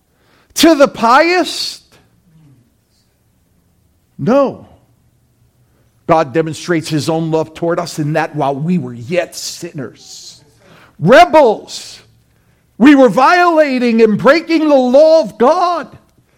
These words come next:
We were at war with God. We were at enmity with God. We were striving against God. We were saying, "No, God, I will do it my way. I will not submit to you."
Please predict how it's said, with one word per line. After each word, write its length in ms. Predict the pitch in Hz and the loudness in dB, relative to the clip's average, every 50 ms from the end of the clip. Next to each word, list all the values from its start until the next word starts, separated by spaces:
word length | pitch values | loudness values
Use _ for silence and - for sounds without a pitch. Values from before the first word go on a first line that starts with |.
| _ _ _ _ _ _ _ _ _ | _ _ _ _ _ _ _ _ _
We 240 | 180 233 330 349 320 | 4 6 6 6 6
were 420 | 302 294 285 277 254 - - _ _ | 6 6 4 4 2 0 -6 _ _
at 240 | - 233 233 226 226 | 0 0 0 0 -2
war 500 | 202 196 196 247 294 320 339 339 330 311 | -4 -2 2 4 4 4 4 2 0 0
with 240 | 302 277 - - - | 0 -2 -2 -2 -2
God. 380 | 185 254 294 311 330 320 247 | 0 0 0 0 0 -2 -4
We 220 | 240 208 269 294 285 | -4 -2 0 0 2
were 180 | 277 277 269 | 2 2 2
at 240 | 262 254 247 240 - - - | 2 0 0 -2 -4 -2 0
enmity 720 | 285 330 349 349 349 339 330 294 - - - 269 254 247 | 0 2 2 0 -2 -2 -4 -4 -4 -4 -4 -2 -2 -2
with 440 | 233 208 247 247 - - - - 143 | -2 -2 -2 -4 -4 -4 -10 -8 0
God. 380 | 170 262 302 320 311 285 220 - - - - - | 2 4 6 6 4 4 0 -2 -10 -18 -6 0
We 160 | 214 269 277 | 0 2 2
were 100 | 247 214 | 2 0
striving 840 | - - - - - - 254 277 320 349 370 339 294 311 277 240 247 | -2 -2 -4 -6 -4 -4 -2 2 2 2 2 2 0 -2 -2 0 -2
against 580 | 233 208 185 240 285 302 277 - - 160 151 143 | -2 -2 0 0 0 0 -2 -6 -12 -12 -4 0
God. 460 | 233 269 302 311 302 277 240 202 190 | 0 0 2 2 0 -2 -2 -4 -2
We 140 | 240 262 262 | -2 -2 0
were 100 | 247 240 | -2 -4
saying, 520 | - - 269 262 247 220 190 185 190 202 | -2 0 2 2 2 0 -2 -2 0 4
"No, 280 | 240 311 339 349 330 254 | 6 6 6 6 4 2
God, 360 | 170 220 220 202 190 190 180 - - - - | 2 2 2 4 2 2 0 -4 -14 -12 -2
I 160 | - 220 302 | 2 4 4
will 160 | 330 302 294 277 | 4 4 0 -2
do 240 | 208 233 269 262 | 0 0 2 2
it 160 | 240 240 - 165 | 2 0 -2 -4
my 460 | 165 175 185 226 302 320 359 349 330 | -4 -2 0 2 4 4 4 4 4
way. 320 | 294 254 226 208 196 180 | 2 0 0 0 0 0
I 200 | 175 - 233 262 | 0 0 0 0
will 300 | 262 240 220 269 262 247 | 0 -2 -2 0 0 0
not 560 | 226 220 220 214 233 262 320 339 349 359 - | 0 -2 -2 -2 -2 -2 -2 -2 -4 -4 -6
submit 640 | - - - - 240 226 185 208 202 202 185 190 - - | -10 -14 -4 -2 -2 -2 0 -2 -2 -2 -2 -4 -8 -12
to 120 | - 185 | -10 -10
you." 500 | 156 156 156 120 127 131 127 - - - | -10 -10 -12 -10 -10 -10 -10 -12 -18 -20